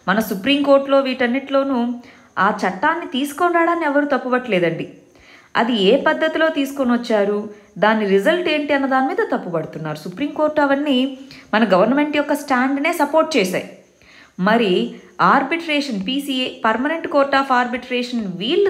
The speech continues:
దాన్ని క్రిటిసైజ్ చేశారు, మన ఇండియాలో కాదనమాట. రెట్రో-, రెట్రోస్పెక్టివ్ చట్టాలు అనేటటువంటివి, రెట్రోస్పెక్టివ్ లాస్ అనేవి తీసుకొని రావచ్చు ఇండియాలో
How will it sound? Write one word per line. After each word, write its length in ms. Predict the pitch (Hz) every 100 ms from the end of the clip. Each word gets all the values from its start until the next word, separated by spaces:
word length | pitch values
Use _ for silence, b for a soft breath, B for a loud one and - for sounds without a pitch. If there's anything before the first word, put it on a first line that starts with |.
| 339
దాన్ని 240 | 277 262
క్రిటిసైజ్ 540 | 240 202 - 240 233 190
చేశారు, 300 | 175 156 151
మన 100 | 160
ఇండియాలో 460 | 165 180 277 302 262
కాదనమాట. 560 | 170 147 151 151 143 147 - - B B B B B
రెట్రో-, 640 | 170 185 185 294 294 285 - - 175
రెట్రోస్పెక్టివ్ 960 | 202 - 311 339 339 277 277 269 240 220 233 B - -
చట్టాలు 400 | 196 196 226 202
అనేటటువంటివి, 800 | 180 175 175 170 165 170 226 330 247
రెట్రోస్పెక్టివ్ 1200 | 196 190 285 285 208 127 - - - 202 202 208 190
లాస్ 260 | 185 208 208
అనేవి 260 | 185 202 285
తీసుకొని 460 | 214 220 - 214
రావచ్చు 440 | 185 185 208 196 185
ఇండియాలో 480 | 175 175 165 185